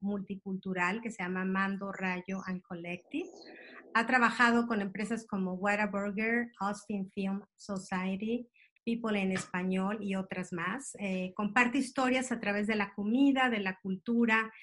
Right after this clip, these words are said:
y documentales en plataformas digitales. Es coproductor y coautor del libro de Tac-, de Tacos of Texas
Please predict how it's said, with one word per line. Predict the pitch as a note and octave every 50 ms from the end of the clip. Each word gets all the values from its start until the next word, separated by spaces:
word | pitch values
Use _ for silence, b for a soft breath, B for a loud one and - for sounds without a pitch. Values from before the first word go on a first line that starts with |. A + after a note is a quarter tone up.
| B B B B
y | - G3+
documentales | F#3 F#3+ F#3 - F#3+ F#3+ F#3+ F#3+ G3 F#3+ - G#3 G#3 G#3 G#3 G#3 A3 A#3 A#3 - -
en | G3+ G3 F#3+ F#3+ F#3+ F#3+
plataformas | - G3 F#3+ F#3 - F#3+ F#3 - G#3 G3 G3+ G3 F#3+ F#3+
digitales. | F#3+ F#3 - - - - - F3+ E3 D#3 D#3 D#3 - - - _ _ _ B B B B B
Es | - G3+ G#3 G3+ -
coproductor | - - A#3 A3+ - G#3+ G#3 G#3 G3+ G#3 G#3 - - - C4 B3 B3 C4 C#4+ C#4
y | A3+ A3
coautor | - A3 G3+ G3 G3 G3 - G#3+ G#3+ G#3 G#3
del | G#3 G#3 G3+ G3+
libro | G3 G#3+ G#3+ G3 G#3 G#3+ A3+ A#3+ B3+ B3 -
de | G#3 G3 G3+ G3 F#3+ _
Tac-, | - G#3 G3 G3 - - - - _ _ _
de | - G3+ G3
Tacos | F#3+ - G#3+ G#3 G3+ G3+ - G#3 G3+ G3 - -
of | F#3+ F#3 - _ -
Texas | - G3+ G3 G3+ - - F4 G4 F#4 - - -